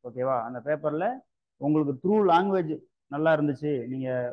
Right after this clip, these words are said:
தமிழ்ல எழுத, தமிழ் மீடியத்துல எழுதலாம் அல்லது இங்கிலீஷ் மீடியத்துல எழுதலாம். அப்போ அந்த இங்கிலீஷோட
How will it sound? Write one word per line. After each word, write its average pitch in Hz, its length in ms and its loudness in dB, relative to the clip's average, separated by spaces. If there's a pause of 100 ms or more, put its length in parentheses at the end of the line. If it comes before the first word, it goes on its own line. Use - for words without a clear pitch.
(100)
தமிழ்ல 160 340 2
எழுத, 135 160 -2
தமிழ் 156 280 -2
மீடியத்துல 131 300 0
எழுதலாம் 127 320 -4
அல்லது 127 220 -6
இங்கிலீஷ் 143 300 -8
மீடியத்துல 123 340 -8
எழுதலாம். 120 320 -8 (640)
அப்போ 131 200 0
அந்த 139 200 2 (220)
இங்கிலீஷோட 165 400 0